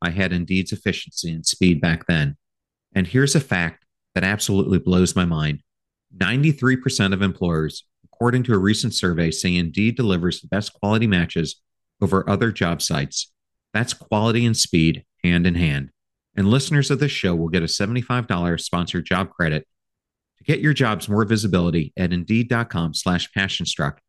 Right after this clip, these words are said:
just go to indeed dot com slash passion struck right now and support our show by saying you heard about Indeed on this podcast.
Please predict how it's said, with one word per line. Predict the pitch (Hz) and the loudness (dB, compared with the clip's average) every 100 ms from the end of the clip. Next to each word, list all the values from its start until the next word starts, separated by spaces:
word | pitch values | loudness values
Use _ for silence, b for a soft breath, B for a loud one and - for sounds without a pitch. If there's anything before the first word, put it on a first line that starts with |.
| _ _ - | _ _ -2
just | 185 - | 0 2
go | 151 | 2
to | 110 | 4
indeed | 98 104 120 | 4 4 2
dot | 120 113 | 2 -2
com | - 87 78 | 0 -2 0
slash | - 90 87 - | -2 -2 -2 -4
passion | 95 95 90 | -4 -4 -6
struck | - 82 - 98 | -6 -6 -2 -2
right | 113 | -2
now | 113 87 76 - _ _ _ | 0 0 -2 -8 _ _ _
and | 98 | -8
support | - - 139 | -8 0 2
our | 147 147 | 2 0
show | - 92 | 2 2
by | 85 90 | 2 2
saying | - 95 104 | 2 2 2
you | 101 | 2
heard | 110 101 | 2 2
about | 85 80 78 | 2 0 -2
Indeed | 82 98 87 | 0 2 2
on | 85 82 | 0 -4
this | 85 | -4
podcast. | - 98 - 78 73 - | -2 -4 -2 -4 -4 -6